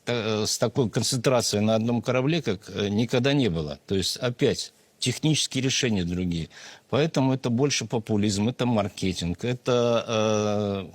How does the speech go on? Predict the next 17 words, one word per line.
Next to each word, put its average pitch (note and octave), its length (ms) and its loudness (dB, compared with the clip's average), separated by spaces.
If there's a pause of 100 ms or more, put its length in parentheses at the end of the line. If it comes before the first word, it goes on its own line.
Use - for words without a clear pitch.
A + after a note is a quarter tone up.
(300)
попытка A#2 460 0
сдвинуть A#2 420 2
какие-то A#2 520 -2 (340)
финансовые A#2+ 640 2
интересы, G#2+ 540 0
потоки. A2 600 -2 (320)
Но B2 220 2
это A2+ 160 0
никак, A2+ 560 0
э, G2+ 320 0
в F2 120 0
данном A2 320 2
случае G#2+ 420 -2
нереальная B2 640 2
подготовка G#2+ 640 -2
к - 100 -6
войне. G#2 380 2